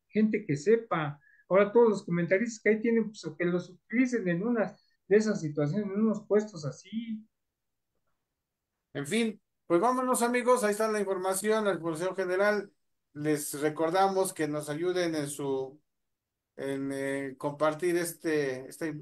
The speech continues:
Speaker 2: este, el, este programa en las diferentes redes sociales,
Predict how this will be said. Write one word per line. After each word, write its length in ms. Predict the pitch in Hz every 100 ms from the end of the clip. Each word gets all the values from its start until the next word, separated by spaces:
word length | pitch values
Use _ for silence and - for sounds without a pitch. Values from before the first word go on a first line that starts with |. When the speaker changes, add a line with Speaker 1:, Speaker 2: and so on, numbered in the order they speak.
| 143
Speaker 2:
este, 360 | 151 - 160
el, 380 | 139 139 127 - _ _ _ _
este 220 | 156 151 170
programa 760 | 151 151 170 185 175 175 170 -
en 180 | -
las 140 | 127 127
diferentes 480 | 131 156 156 156 147
redes 300 | 151 147 147
sociales, 840 | 131 - 160 165 156 156 156 -